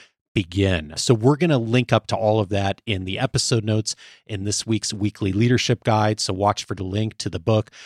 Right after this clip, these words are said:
Gustavo, I, I have one other question for you. One of the things that I think is so true for all of us who lead is that we're learning and we're growing, right? Especially in the last few years. And ultimately, we're changing our minds on things.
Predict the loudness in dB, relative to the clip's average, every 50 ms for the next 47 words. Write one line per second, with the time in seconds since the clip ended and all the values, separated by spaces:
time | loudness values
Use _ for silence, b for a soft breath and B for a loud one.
0 | B B B B _ 0 0 2 4 4 2 4 4 2 0 0 -2 -8 -12 -12
1 | _ _ -6 -2 -2 -2 -2 -2 -2 -2 0 2 2 0 0 -2 -2 -2 -2 -2
2 | -2 -4 -6 -6 -6 -8 -8 -6 -6 -8 -8 b b b b b b _ -20 -20
3 | -20 -18 -14 -6 -2 0 2 2 4 4 4 2 4 4 2 2 4 2 4 4
4 | 4 4 2 2 0 0 0 0 -2 -2 -4 -6 -6 -4 0 4 4 4 4 2
5 | -2 0 2 2 2 2 -2 -4 -4 -4 0 2 2 4 4 2 2 0 -2 -2
6 | -2 -4 -6 -6 b b b b b b -2 0 0 0 2 2 2 4 4 2
7 | 2 0 -2 -2 0 0 0 0 2 2 4 4 2 0 -2 _ _ _ -2 2
8 | 2 4 4 6 6 6 6 4 2 0 0 -2 0 2 2 0 0 0 2 2
9 | 2 4 4 2 0 2 2 2 2 2 0 0 0 0 0 0 -2 -2 0 0
10 | 0 0 -2 -2 -4 -2 -2 -2 -2 -4 b b b b b 0 2 2 2 2
11 | 2 0 0 0 0 0 -2 -4 -4 -4 -2 -4 -2 -4 -4 -4 -4 -4 -4 -4
12 | -4 -2 -2 -2 -2 -4 -8 -8 -8 -8 -8 _ _ _ -6 -6 -6 -4 -4 -4
13 | -6 -6 -6 -10 -10 -12